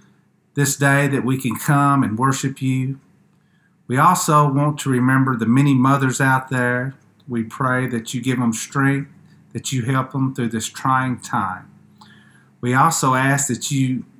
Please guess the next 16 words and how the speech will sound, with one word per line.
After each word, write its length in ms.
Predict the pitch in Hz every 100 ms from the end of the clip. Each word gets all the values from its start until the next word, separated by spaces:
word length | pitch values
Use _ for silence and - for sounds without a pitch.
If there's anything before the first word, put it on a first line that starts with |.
| 127
guide 560 | 139 143 143 143 -
many 300 | 131 147 180
people 380 | 151 147 135 147
who 280 | 143 131 127
are 380 | 117 104 95 95
sick 500 | - - 151 143 147
and 80 | 143
in 100 | 120
bad 280 | 120 127 131
health, 400 | 127 120 139 156 _ _ - - - _ _ _ -
uh, 300 | - 104 104
who 240 | 123 120
are 200 | 110 107
having 340 | 123 123 117
financial 560 | - 110 120 135 135 110
difficulties. 960 | 104 123 - 151 156 151 170 180 -